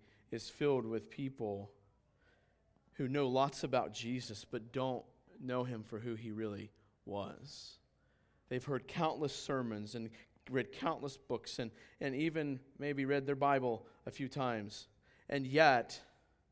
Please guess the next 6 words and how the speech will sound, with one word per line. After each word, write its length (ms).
don't 380
know 320
who 60
Jesus 680
really 460
is. 540